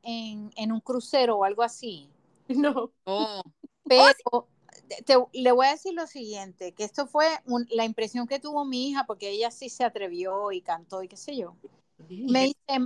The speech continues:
Speaker 1: "Mamá, cuando tú estás haciendo karaoke en un crucero, la persona que está con el micrófono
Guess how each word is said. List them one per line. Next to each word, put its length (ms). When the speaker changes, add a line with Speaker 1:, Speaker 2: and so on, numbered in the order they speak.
Speaker 1:
"Mamá, 680
cuando 440
tú 120
estás 280
haciendo 400
karaoke 520
en 80
un 120
crucero, 840
la 260
persona 540
que 100
está 280
con 200
el 120
micrófono 840